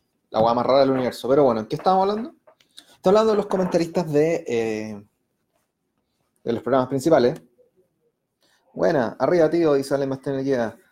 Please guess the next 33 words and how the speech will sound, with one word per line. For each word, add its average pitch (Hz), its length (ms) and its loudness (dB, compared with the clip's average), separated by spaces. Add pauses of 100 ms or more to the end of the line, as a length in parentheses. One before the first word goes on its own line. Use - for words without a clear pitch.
(300)
Julito 160 240 2
Paredes, 151 280 4
buena. 151 340 -2 (180)
Puta, 170 300 4
no 160 160 -4
sé 190 120 -2
qué 214 120 2
hueá 208 180 4
pasa 208 260 0
en 202 60 -4
el 196 80 -4
internet 185 280 -8
de 185 40 -6
esta 185 120 -12
oficina, 170 300 -10
pero 147 160 -6
bueno. 110 220 -8 (720)
Por 135 100 -4
suerte 180 240 2
mañana 175 540 2 (100)
voy 143 140 2
a 143 40 4
tener 139 120 0
que 151 40 -8
hacerlo 139 160 -4
en 139 40 -2
otro 135 120 2
momento. 113 220 0
Joaquín 156 340 0
la 147 140 4
pone 147 180 2
caritas 139 360 4
raras. 120 380 2